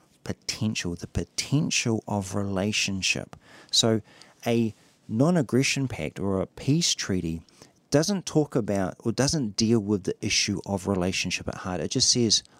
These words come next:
"I'll leave you alone, you'll leave me alone, and we'll get on with life. And as long as we don't get aggressive with one another, we can continue to live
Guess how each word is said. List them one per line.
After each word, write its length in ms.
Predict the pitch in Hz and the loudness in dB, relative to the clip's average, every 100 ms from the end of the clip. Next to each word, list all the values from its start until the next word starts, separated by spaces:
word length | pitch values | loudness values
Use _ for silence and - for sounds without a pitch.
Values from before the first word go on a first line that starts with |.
| - | 0
"I'll 180 | 123 | 2
leave 240 | 143 139 117 | 4 4 4
you 140 | 117 | 6
alone, 380 | 110 107 101 98 _ _ - | 6 4 2 -2 _ _ -16
you'll 340 | - 101 127 | -4 4 4
leave 220 | 131 120 101 | 6 2 0
me 140 | 92 | -2
alone, 400 | 90 90 90 87 _ _ | -2 -2 -2 -4 _ _
and 160 | - 92 | -6 -4
we'll 100 | 92 | -2
get 200 | 95 92 | 0 0
on 180 | 92 | 0
with 180 | 87 85 | -2 -6
life. 320 | 92 92 87 - | -4 -4 -6 -6
And 120 | 92 | -2
as 140 | 90 | 0
long 180 | 104 113 | 0 0
as 100 | 107 | 0
we 80 | 101 | -2
don't 360 | 98 101 95 - | 0 0 -2 -2
get 200 | 110 - | -2 -2
aggressive 440 | - 120 139 127 | 0 2 2 2
with 100 | 120 | 0
one 180 | 117 123 | 2 4
another, 340 | 120 120 123 - - - - | 4 4 2 0 -20 -18 -2
we 160 | 113 | 0
can 300 | 107 - 104 | 0 -2 -4
continue 560 | 104 110 98 - 110 107 | -4 -4 -4 -2 0 0
to 160 | - 98 | 0 -2
live 280 | 98 95 | 0 -2